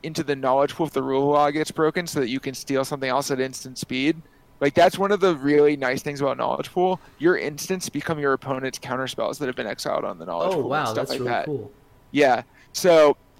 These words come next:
Speaker 1: I, I actually am really into the Sh-, Sajiri Shelter. I mean, we need stack interaction, but usually it's to protect our hate pieces.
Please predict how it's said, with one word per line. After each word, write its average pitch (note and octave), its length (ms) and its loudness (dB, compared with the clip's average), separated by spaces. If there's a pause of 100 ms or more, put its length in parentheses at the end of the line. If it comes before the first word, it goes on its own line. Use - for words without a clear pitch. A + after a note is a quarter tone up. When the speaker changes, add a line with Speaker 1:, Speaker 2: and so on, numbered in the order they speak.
(280)
Speaker 1:
I, E3+ 280 6
I D3+ 160 2
actually G3+ 280 2
am C#3 220 -4
really C#3 520 2
into C3 360 -2
the C3 80 -4
Sh-, A2+ 100 -10 (320)
Sajiri C3+ 460 -2
Shelter. C#3+ 520 0 (440)
I D3 80 -4
mean, C#3+ 260 -4 (200)
we F3+ 220 0
need D#3+ 440 2
stack B2+ 340 2
interaction, E3+ 680 0 (240)
but D#3+ 120 0
usually D#3 380 0
it's - 160 -4
to - 60 -6
protect C#3+ 500 -2
our C3+ 160 2
hate B2 240 -4
pieces. E3+ 520 -2